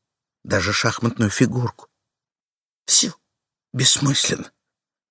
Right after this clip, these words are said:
Да и зачем мне шахматный комплект без короля? Это нерационально.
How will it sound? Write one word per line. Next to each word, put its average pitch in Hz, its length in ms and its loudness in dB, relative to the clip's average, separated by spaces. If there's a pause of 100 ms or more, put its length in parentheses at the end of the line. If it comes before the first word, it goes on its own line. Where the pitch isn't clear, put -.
(920)
Да 190 220 6
и 185 100 8
зачем 196 360 6
мне 170 120 8
шахматный 151 460 4
комплект 143 460 2
без - 200 -2
короля? 95 480 0
Это 110 160 -4
нерационально. 107 1120 2